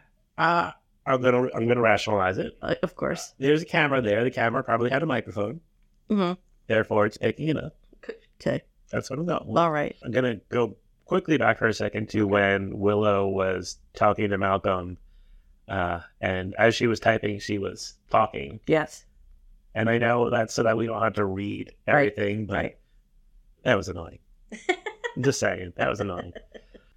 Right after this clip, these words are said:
Speaker 1: And then Moloch writing a suicide note.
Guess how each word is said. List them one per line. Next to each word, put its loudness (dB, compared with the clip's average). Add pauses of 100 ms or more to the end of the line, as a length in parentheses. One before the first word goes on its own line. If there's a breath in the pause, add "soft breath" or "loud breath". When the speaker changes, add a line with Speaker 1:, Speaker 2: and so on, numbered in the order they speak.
(180)
Speaker 1:
And 0
then 4 (100)
Moloch 2 (360)
writing 2
a 0
suicide 0
note. -4